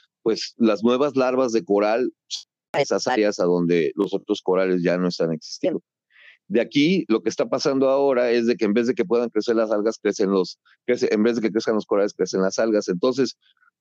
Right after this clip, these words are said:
ya una vez que ya aprendiste a identificar corales, ya una vez que ya sabes cuáles son las algas, eh, nocivas y sabes qué algas son las que se deben de mantener, entonces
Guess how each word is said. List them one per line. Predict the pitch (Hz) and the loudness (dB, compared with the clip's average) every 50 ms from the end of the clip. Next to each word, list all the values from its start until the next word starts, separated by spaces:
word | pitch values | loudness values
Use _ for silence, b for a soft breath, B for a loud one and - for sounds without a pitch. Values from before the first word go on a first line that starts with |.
| _ _ | _ _
ya | - 117 135 | -2 0 0
una | 156 185 180 | 0 2 0
vez | 165 175 - | 0 0 0
que | - 160 | 0 0
ya | 135 147 | 0 0
aprendiste | 143 - 143 127 120 110 120 123 120 - 120 | 0 2 2 2 2 4 4 2 2 2 2
a | 104 | 2
identificar | 98 92 87 95 87 107 90 113 123 123 | 2 0 -2 -6 -8 -6 -4 -2 -4 -2
corales, | - - 120 107 107 107 104 101 92 92 87 | 0 0 0 2 2 0 0 0 0 -2 0
ya | 95 113 | 0 0
una | 120 139 139 | 0 0 2
vez | 135 135 139 - | 2 0 0 0
que | - 127 104 | 0 0 2
ya | 107 113 113 | 2 2 0
sabes | - - 123 123 120 117 107 - | 0 -2 -2 0 0 -2 -2 -4
cuáles | - - 120 117 | -4 -4 -2 0
son | 139 120 | 0 0
las | 117 110 120 | 0 0 0
algas, | 113 110 110 104 104 92 - - - | 0 2 2 2 2 0 -2 -4 -2
eh, | 95 95 85 82 82 80 - | 0 2 4 4 2 2 2
nocivas | - 98 98 95 92 - - 120 110 107 104 98 - - | 2 2 2 2 2 2 2 2 4 4 2 0 -2 -4
y | - - 95 90 90 87 87 82 - - | -2 0 2 4 4 4 4 2 2 0
sabes | - - 117 117 117 120 113 - | -2 -2 0 2 2 0 0 0
qué | - 120 117 | 0 0 0
algas | 107 110 113 110 107 104 104 | 2 2 0 2 0 0 0
son | - 104 107 | 0 0 0
las | 107 95 - | 0 0 -2
que | - 92 | -4 -4
se | - - 92 | -2 0 0
deben | 87 92 95 107 104 98 | 2 2 2 2 2 2
de | 95 85 | 0 0
mantener, | 87 90 85 - 92 90 95 104 107 | 0 -2 -2 0 0 0 2 2 2
entonces | 113 104 92 90 101 98 90 110 95 - | 2 0 0 -2 -2 0 0 -2 -4 -4